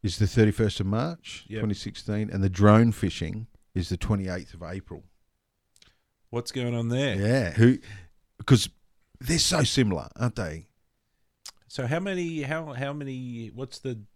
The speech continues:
Speaker 2: dates apart? Thirty-first of April.
Speaker 1: It's about thirty days,
Speaker 2: Oh.
Speaker 1: tw-, twenty-five days or something like that.
Speaker 2: Yeah, yeah.
Speaker 1: It,
Speaker 2: Did
Speaker 1: you never know.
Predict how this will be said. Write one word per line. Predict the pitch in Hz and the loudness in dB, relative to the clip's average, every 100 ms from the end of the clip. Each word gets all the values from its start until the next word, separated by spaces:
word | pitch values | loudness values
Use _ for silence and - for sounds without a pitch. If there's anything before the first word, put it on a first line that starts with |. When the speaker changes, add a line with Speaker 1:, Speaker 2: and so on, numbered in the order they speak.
| _ | _
Speaker 2:
dates | 123 123 - | -8 -8 -10
apart? | - 120 107 - _ _ _ | -12 -10 -10 -12 _ _ _
Thirty-first | - 135 123 135 117 - | -10 -8 -8 -10 -12 -12
of | 104 - - | -14 -14 -10
April. | 139 135 139 143 143 139 135 | -8 -8 -8 -6 -6 -6 -4
Speaker 1:
It's | 92 - | -2 0
about | 90 104 98 - _ _ - | 4 4 2 -2 _ _ -2
thirty | 113 95 | 2 2
days, | 90 87 73 | 2 0 0
Speaker 2:
Oh. | 113 | 0
Speaker 1:
tw-, | 110 110 | -2 4
twenty-five | 110 101 95 82 | 4 4 0 0
days | 78 82 | -4 -4
or | 80 | -8
something | 90 82 - | -10 -14 -14
like | - | -16
that. | _ _ 107 | _ _ -14
Speaker 2:
Yeah, | 104 98 | -12 -12
yeah. | 92 104 90 _ _ _ _ _ _ _ - - _ _ _ _ - | -10 -12 -12 _ _ _ _ _ _ _ -20 -20 _ _ _ _ -2
Speaker 1:
It, | 104 | -2
Speaker 2:
Did | 101 104 | -2 2
Speaker 1:
you | 101 | 8
never | 113 113 | 8 8
know. | 135 | 4